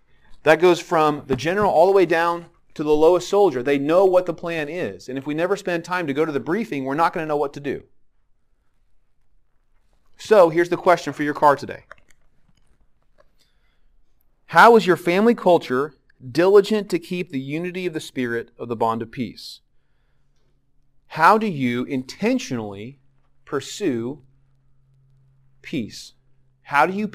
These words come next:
how do you intentionally, let me back up. How do you intentionally pursue unity in the body of Christ? Do you have rules in how you talk about people?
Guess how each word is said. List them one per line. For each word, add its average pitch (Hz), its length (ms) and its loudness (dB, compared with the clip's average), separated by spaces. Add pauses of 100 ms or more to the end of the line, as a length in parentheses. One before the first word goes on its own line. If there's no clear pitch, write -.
(140)
how 175 160 4
do 196 80 -4
you 208 120 -4
intentionally, 185 580 -6
let 139 80 -14
me 131 80 -8
back 127 300 -6
up. - 280 -10
How 160 200 2
do 208 80 -6
you 208 80 -4
intentionally 170 640 -8
pursue 165 480 -8
unity 135 500 -6
in 117 80 -10
the 117 60 -10
body 117 220 0
of 113 100 -12
Christ? - 460 -6 (640)
Do 147 100 -6
you 185 140 -2
have 165 200 0
rules 196 480 0
in 151 140 -8
how 156 120 -2
you 156 140 -2
talk 156 320 0
about 185 220 -2
people? 202 420 -12